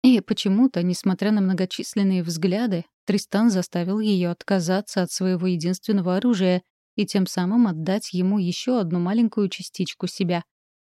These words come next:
А потом, чёрт возьми, он поцеловал её в ухо. В ухо!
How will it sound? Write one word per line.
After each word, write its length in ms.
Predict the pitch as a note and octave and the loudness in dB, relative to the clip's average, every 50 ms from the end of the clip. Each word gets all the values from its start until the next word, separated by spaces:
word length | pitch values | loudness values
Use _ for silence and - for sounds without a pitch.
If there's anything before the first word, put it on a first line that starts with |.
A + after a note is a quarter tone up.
| _ _ | _ _
А 140 | A#3+ A#3+ A#3 | 2 2 2
потом, 520 | - - G#3 G#3 - - C#4 C4+ G3+ G3 F3+ | 2 0 -2 -2 0 2 2 2 2 0 -4
чёрт 320 | - - F#3+ F#3 - - | -4 -2 -2 -4 -4 -4
возьми, 420 | F#3 G3 G3 E3 G3 G3 F#3+ F#3+ - _ | -2 -2 0 0 0 0 0 -2 -4 _
он 160 | - B3+ A#3 - | 0 2 2 0
поцеловал 640 | - - - - G3+ G3 G3 F#3+ F#3 G3 G#3+ A#3 | -2 -8 -6 -2 -2 0 0 0 0 0 2 2
её 340 | A3+ G3+ F#3+ F#3+ F#3 G3 G#3 | 2 2 2 2 2 2 2
в 100 | G#3 A#3 | 2 0
ухо. 340 | B3+ A#3 - - F#3+ F3+ - _ _ _ _ _ _ _ _ | 0 -2 -2 -4 -4 -4 -4 _ _ _ _ _ _ _ _
В 240 | - F3 E3 E3+ G3+ | -6 -4 -2 0 0
ухо! 320 | A3 G3 - - - E3 | 0 -2 -4 -8 -12 -14